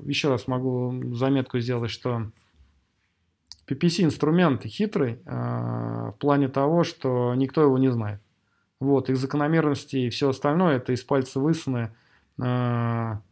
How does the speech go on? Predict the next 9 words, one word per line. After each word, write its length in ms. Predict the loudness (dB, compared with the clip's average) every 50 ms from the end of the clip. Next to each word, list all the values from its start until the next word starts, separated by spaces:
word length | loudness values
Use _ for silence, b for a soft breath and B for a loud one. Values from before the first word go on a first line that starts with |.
| _ _ _ _ _ _ _ _ _ _ -20 -20 _ _ _ _ _ _ _ _ _ _ _ _ _ _ _ _ _ _ _ _ _ _ _ _ _ -14
статистика 920 | -2 2 2 4 6 6 6 4 4 2 -2 -4 -2 0 0 0 0 0 0
людей, 440 | 2 0 0 2 4 6 6 6
которые 460 | 4 2 -2 0 2 2 2 2 2 0
ей 120 | 0 0
занимаются 720 | 0 -2 -2 -2 -2 -2 -2 0 0 -2 -2 -4 -6 -8
плотно. 460 | -8 -4 -4 -2 -2 -4 -4 -6 -6 -4
Вот 180 | -4 -4 -4 -6
и 20 |
всё. 280 | -8 -8 -8 -10 -12